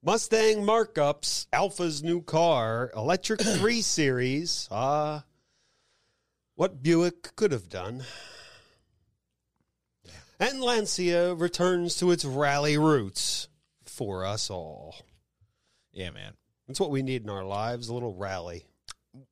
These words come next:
Speaker 2: We need to rally behind Drive to Survive.
Speaker 1: Yeah.
Speaker 2: Because after this amazing season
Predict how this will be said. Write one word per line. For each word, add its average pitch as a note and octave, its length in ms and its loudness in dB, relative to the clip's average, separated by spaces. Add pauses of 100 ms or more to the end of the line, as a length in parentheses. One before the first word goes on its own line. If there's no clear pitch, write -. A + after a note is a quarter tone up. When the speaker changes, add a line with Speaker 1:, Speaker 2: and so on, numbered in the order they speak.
(140)
Speaker 2:
We D3 120 -2
need F#3+ 240 -4
to F#2+ 60 -10
rally F#2 520 -8
behind C#2 600 -18 (360)
Drive F#2 340 -10
to E2 100 -12
Survive. D2+ 580 -10 (120)
Speaker 1:
Yeah. C#2+ 320 -20 (1120)
Speaker 2:
Because F2 680 -2 (120)
after C#3 340 0
this A#2+ 240 -2
amazing A#2 460 -2
season E2 500 -4